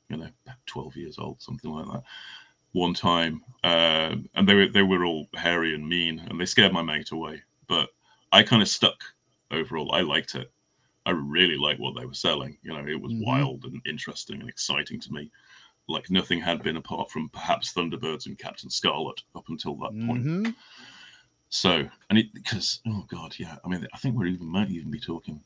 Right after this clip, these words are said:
Speaker 1: no, no, Star Wars had been out for a little while at that point. Anyway, very early days. And because of that, I mixed with a much older crowd of guys. Uh, Jez Goodwin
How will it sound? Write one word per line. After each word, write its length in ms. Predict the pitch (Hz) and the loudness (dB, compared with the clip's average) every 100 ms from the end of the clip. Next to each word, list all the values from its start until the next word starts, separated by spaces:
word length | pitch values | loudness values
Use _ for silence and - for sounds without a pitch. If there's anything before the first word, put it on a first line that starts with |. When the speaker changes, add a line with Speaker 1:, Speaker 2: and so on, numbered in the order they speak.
| - | -10
Speaker 1:
no, 220 | 82 67 | -6 -6
no, 160 | 67 65 - | -6 -12 -14
Star 340 | - - 101 92 | -6 4 6 6
Wars 160 | 85 | 2
had 180 | 85 82 | -2 -6
been 140 | - 80 | -4 -6
out 200 | 78 - | -8 -10
for 120 | 78 | -8
a 20 | |
little 240 | 76 69 | -6 -6
while 260 | 69 71 - _ _ - | -8 -10 -12 _ _ -20
at 120 | - - | -18 -16
that 180 | - _ - | -18 _ -20
point. 160 | - _ - - - - | -20 _ -20 -20 -4 6
Anyway, 320 | 135 104 87 - - - - - | 8 8 4 -2 -16 -16 -20 -6
very 420 | 117 127 131 123 | 8 12 12 12
early 140 | 117 110 | 12 10
days. 380 | 98 87 - - _ _ _ _ _ _ _ | 8 4 0 -8 _ _ _ _ _ _ _
And 460 | - 113 113 110 107 - - | 8 10 10 8 2 -4 2
because 280 | 123 160 135 | 4 6 4
of 80 | |
that, 160 | 107 104 | 6 4
I 60 | 98 | 4
mixed 220 | 104 - | 0 2
with 60 | 98 | -2
a 40 | |
much 160 | 92 - | -2 -2
older 200 | - 110 | -2 -2
crowd 260 | - 98 | 0 0
of 100 | 90 | 0
guys. 440 | - 131 135 131 - | 0 2 2 0 -4
Uh, 300 | 87 87 85 80 | -4 -2 -2 -2
Jez 200 | 110 110 | -4 0
Goodwin 360 | 120 113 101 | 0 0 -4